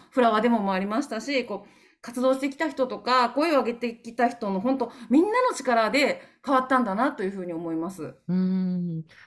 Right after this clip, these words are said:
Speaker 2: あの、今のその刑法改正、それから先ほどあの、挙げていただいたその二次加害のお話も、バップリさんはいかがですか？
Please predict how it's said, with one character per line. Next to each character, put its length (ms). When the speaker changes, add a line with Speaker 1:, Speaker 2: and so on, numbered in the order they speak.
Speaker 2:
あ 80
の、 80
今 160
の 100
そ 100
の 100
刑 180
法 160
改 200
正、 220
そ 120
れ 80
か 120
ら 80
先 160
ほ 100
ど 80
あ 40
の、 160
挙 160
げ 60
て 80
い 40
た 120
だ 80
い 60
た 120
そ 120
の 180
二 180
次 240
加 180
害 200
の 100
お 40
話 420
も、 140
バ 120
ッ 20
プ 120
リ 60
さ 120
ん 20
は 60
い 60
か 140
が 180
で 120
す 100
か？ 280